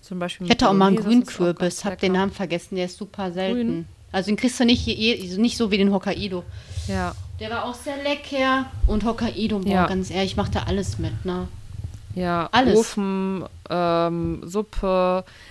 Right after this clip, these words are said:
Speaker 1: dann, ähm, ich wollte unbedingt jetzt mal einen Pumpkin Spice Latte selber machen. Ja, das Ding, was ihr für achthundert Euro im Starbucks kaufen könnt,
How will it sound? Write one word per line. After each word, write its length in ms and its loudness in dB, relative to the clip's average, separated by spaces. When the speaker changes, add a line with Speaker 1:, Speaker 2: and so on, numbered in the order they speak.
Speaker 1:
dann, 500 2
ähm, 300 -2
ich 160 -6
wollte 260 2
unbedingt 360 0
jetzt 200 -2
mal 120 0
einen 100 -2
Pumpkin 600 -4
Spice 500 -2
Latte 260 -2
selber 320 0
machen. 580 -4
Ja, 240 2
das 220 -2
Ding, 240 0
was 140 0
ihr 100 -2
für 300 -2
achthundert 480 -2
Euro 320 0
im 140 -2
Starbucks 420 -2
kaufen 360 -4
könnt, 360 -6